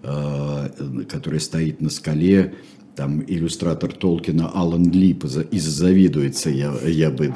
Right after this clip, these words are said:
э, я думаю, в своих построениях вот этих пространств скальных. Э, это потрясающий вид, конечно, вилла Тиберия. Но, э, что он делает?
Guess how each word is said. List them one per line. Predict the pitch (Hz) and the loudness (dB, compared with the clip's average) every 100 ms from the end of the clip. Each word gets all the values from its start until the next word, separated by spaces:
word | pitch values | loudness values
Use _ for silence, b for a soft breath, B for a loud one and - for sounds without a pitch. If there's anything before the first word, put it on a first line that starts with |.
| - | -4
э, | 80 78 | -2 2
я | 80 78 | 2 4
думаю, | 85 73 71 69 | 2 2 -2 -4
в | - | -4
своих | 82 80 - | 0 0 -2
построениях | - - 80 85 90 85 76 80 | -8 -6 0 6 6 6 2 -2
вот | 73 | -4
этих | 71 - | -6 -6
пространств | - 78 - 87 82 80 - | -4 -4 -2 -2 0 -2 -4
скальных. | - 80 80 71 - - B B B B B | 0 2 4 2 -2 -6 B B B B B
Э, | 73 76 - | -8 -8 -8
это | - | -8
потрясающий | - - 104 - 85 67 - - | -6 0 0 2 0 0 -4 -14
вид, | 62 65 - | -12 -12 -12
конечно, | 58 - 76 | -14 -10 -2
вилла | 78 67 | -2 -2
Тиберия. | 67 73 80 95 90 60 B B B B B B - | -6 -4 4 4 4 -2 B B B B B B 0
Но, | 82 98 139 180 151 - - - - _ - | 6 10 10 10 4 -2 -16 -20 -20 _ 0
э, | 95 90 87 - - _ - | 2 4 0 -4 -20 _ -12
что | - 139 160 | 0 4 4
он | 135 | 4
делает? | 82 62 53 - | 2 0 -8 -14